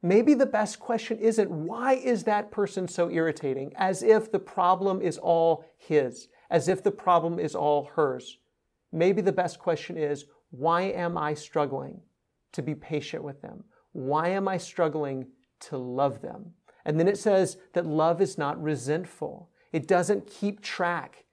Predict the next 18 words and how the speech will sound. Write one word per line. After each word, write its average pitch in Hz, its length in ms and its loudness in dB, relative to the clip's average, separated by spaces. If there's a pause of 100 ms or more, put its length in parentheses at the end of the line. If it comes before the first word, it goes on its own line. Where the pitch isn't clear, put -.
It 170 120 -2
doesn't 196 360 2
keep 202 220 -4
a 190 60 4
record 165 580 0
of 143 240 0
wrongs. 143 640 0 (480)
It 175 180 -4
forgives. 160 1000 -6 (1080)
Church, - 300 -8
that's 185 280 -4
the 196 140 -4
only 175 240 -2
way 165 180 -2
this 147 260 -6
works. 127 400 -10 (1120)
That's 180 160 -2
the 226 160 -2